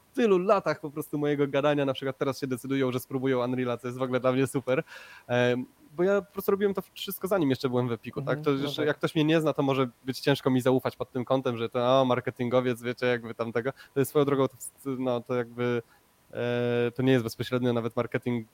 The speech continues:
Speaker 1: e, formalnie nawet w-,
Speaker 2: Tak, tak.
Speaker 1: wewnątrz naszych struktur, więc, więc ten, e, nie ma, nie ma tak, że ja mam jakieś numerki, że im więcej ludzi
Speaker 2: Mhm.
Speaker 1: przekonam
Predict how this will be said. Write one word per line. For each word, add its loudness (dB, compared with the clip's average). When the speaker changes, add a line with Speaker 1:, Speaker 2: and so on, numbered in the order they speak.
Speaker 1:
e, -4
formalnie 4
nawet -6
w-, -18
Speaker 2:
Tak, -8
tak. -8
Speaker 1:
wewnątrz -2
naszych -4
struktur, -4
więc, -10
więc -8
ten, -4
e, -6
nie -4
ma, 2
nie 0
ma 2
tak, 0
że 2
ja 4
mam 2
jakieś -4
numerki, 0
że -2
im -2
więcej -2
ludzi -2
Speaker 2:
Mhm. -6
Speaker 1:
przekonam -4